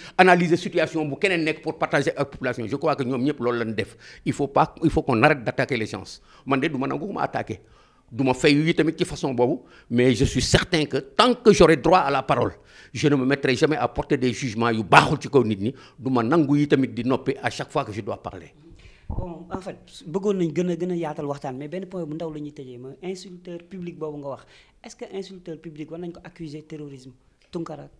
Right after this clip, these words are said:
Speaker 1: Mais c'est parce que da ngeen, xam nga fi nga taxawee yow, fi nga taxawee, yaa ko tey, nga dégg Tunkara. Man alkaati laay waxal, alkaati ngay waxal.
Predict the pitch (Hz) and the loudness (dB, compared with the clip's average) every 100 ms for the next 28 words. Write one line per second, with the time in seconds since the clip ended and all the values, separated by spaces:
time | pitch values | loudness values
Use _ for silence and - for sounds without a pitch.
0 | _ 117 110 - - - - - 156 165 | _ -10 -10 -6 -4 -2 -2 -2 0 2
1 | 165 160 - - - 339 - 139 127 - | 2 0 -4 -8 -4 0 0 2 2 2
2 | 123 98 98 87 - - - - _ - | 0 2 4 2 0 -12 -18 -20 _ 0
3 | 170 170 - 123 87 - - 117 - 120 | 2 2 2 0 0 -4 -4 -2 -2 0
4 | 131 90 - - _ _ _ _ - - | 2 2 -4 -16 _ _ _ _ -20 -12
5 | - - 87 110 123 - 98 87 78 - | -8 -2 0 0 -4 -6 -6 -8 -10 -16
6 | - - - _ - _ 104 156 156 107 | -20 -20 -20 _ -20 _ 2 4 4 0
7 | 113 113 131 151 143 131 101 82 - _ | 2 0 0 0 0 0 -4 -8 -14 _
8 | _ - 113 139 143 143 135 101 | _ 0 4 2 4 4 4 2